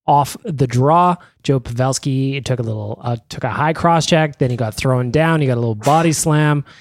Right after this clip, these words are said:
He was laying on the ice. After a conference, if I remember correctly, the refs came together. They decided it was gonna be a five-minute major. The Sharks went on to score four straight goals, almost winning.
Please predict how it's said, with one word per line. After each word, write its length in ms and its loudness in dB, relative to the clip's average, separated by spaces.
He 180 0
was 140 2
laying 240 -2
on 80 -2
the 180 -6
ice. 600 -2
After 300 -2
a 40 -2
conference, 600 0
if 120 -8
I 100 2
remember 400 0
correctly, 580 0
the 180 -2
refs 460 -2
came 220 -4
together. 340 0
They 80 0
decided 380 -2
it 20 0
was 80 -4
gonna 100 -2
be 120 -2
a 20 -4
five-minute 540 -4
major. 500 0
The 140 0
Sharks 360 0
went 140 2
on 140 0
to 40 -2
score 280 0
four 280 2
straight 380 0
goals, 640 2
almost 300 2
winning. 380 0